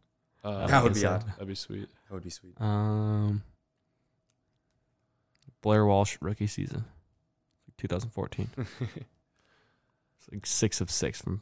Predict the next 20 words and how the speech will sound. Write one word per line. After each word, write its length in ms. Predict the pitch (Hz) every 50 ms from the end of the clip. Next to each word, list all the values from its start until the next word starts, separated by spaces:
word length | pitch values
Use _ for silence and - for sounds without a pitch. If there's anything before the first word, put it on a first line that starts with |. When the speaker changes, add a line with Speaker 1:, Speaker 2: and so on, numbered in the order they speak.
| - -
Speaker 3:
fifty 260 | 104 101 - - -
plus. 400 | - - - - - - - - - - _ _ _ _ _ _ _ _ _ _ _ _ _ _ _ _ _ _ _ _ _ _ _ _ _ _ _ -
Speaker 1:
I 160 | 113 113 110
don't 320 | 107 95 95 92 82 85
think 120 | - 87 90
I'm 80 | 85
gonna 120 | 80 95 95
get 180 | 95 98 -
this. 260 | - - - - - - _ _ _ _ _ _ _ _ _ _ _ _ _ 98
Speaker 3:
I 80 | 95
don't 120 | 82 80 87
either. 160 | 78 - - 110
Speaker 1:
I 60 | 113
don't 100 | 113 110
really 220 | 104 98 95 87 - - - - _ _ -
Speaker 3:
I, 140 | - 95 - - - - -
yeah, 160 | - 101 - -
I 40 | -
Speaker 2:
Yeah. 100 | - -
Speaker 3:
don't. 100 | -